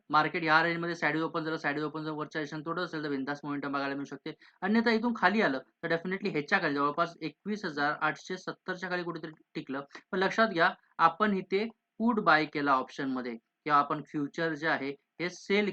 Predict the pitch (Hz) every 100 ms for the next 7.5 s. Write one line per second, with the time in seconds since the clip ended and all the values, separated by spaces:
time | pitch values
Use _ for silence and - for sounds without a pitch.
0 | - 117 113 139 139 139 135 - 170 165
1 | 165 165 156 180 170 165 143 120 139 -
2 | _ - 160 - 196 214 208 143 127 123
3 | 165 - 190 190 175 143 123 127 - _
4 | - 185 190 170 175 208 208 185 190 151
5 | 156 156 160 147 160 143 143 147 147 160
6 | 135 143 160 143 - 151 - 165 160 156
7 | 127 139 156 151 165